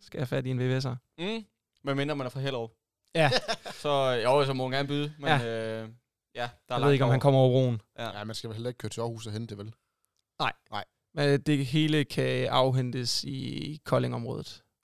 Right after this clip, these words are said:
Speaker 2: Yes.
Speaker 1: Så, øh, lad være med at køre til Aarhus.
Speaker 2: <laughs> Fedt. Fedt.
Speaker 3: Jeg har lige et spørgsmål, øhm, til, øh, til, til dig, Simon. Hvad,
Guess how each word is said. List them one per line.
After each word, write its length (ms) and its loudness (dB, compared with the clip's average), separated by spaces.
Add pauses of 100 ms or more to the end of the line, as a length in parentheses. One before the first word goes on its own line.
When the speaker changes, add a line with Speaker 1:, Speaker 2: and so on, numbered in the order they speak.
Speaker 2:
Yes. 380 -12 (200)
Speaker 1:
Så, 140 -4
øh, 240 0 (440)
lad 100 0
være 140 8
med 80 6
at 60 0
køre 140 4
til 100 2
Aarhus. 440 6 (360)
Speaker 2:
<laughs> 380 -20
Fedt. 520 -4 (340)
Fedt. 100 -18
Speaker 3:
Jeg 80 2
har 100 4
lige 100 2
et 60 -6
spørgsmål, 500 -8
øhm, 400 -14 (1500)
til, 260 -10
øh, 200 -10 (100)
til, 180 -16
til 140 -12
dig, 80 -12
Simon. 280 -12 (560)
Hvad, 420 -8